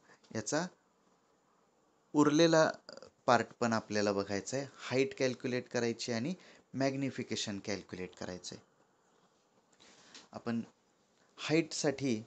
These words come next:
कोणता फॉर्म्युला बघणार आहे बघा. आपण मॅग्निफिकेशनचा एक फॉर्म्युला बघितला होता, magnification of lens is equal to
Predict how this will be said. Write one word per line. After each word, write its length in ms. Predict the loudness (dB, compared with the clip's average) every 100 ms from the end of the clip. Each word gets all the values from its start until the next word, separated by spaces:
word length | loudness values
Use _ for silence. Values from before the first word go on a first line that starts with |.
| _
कोणता 340 | 2 2 0 -2
फॉर्म्युला 480 | 0 0 0 0
बघणार 380 | 0 -4 -6 -10
आहे 80 | -8
बघा. 200 | -10 -14 -18 -20 -20 -8
आपण 200 | 0 2
मॅग्निफिकेशनचा 1120 | 2 0 0 0 -2 -2 -2 -2 -2 -6 -4 -4
एक 140 | -4
फॉर्म्युला 440 | -2 -2 0 2
बघितला 420 | 2 0 -4 -4 -6
होता, 260 | -6 -10 -10 _ _ _ _ -10
magnification 920 | -4 -2 -2 -6 -6 -8 -4 -4 -4 -6 -2
of 120 | 0 0 -2
lens 360 | 2 2 2 -4 -16 -20 _ _ -8
is 100 | -8
equal 380 | -8 -6 -4 -4
to 40 | -6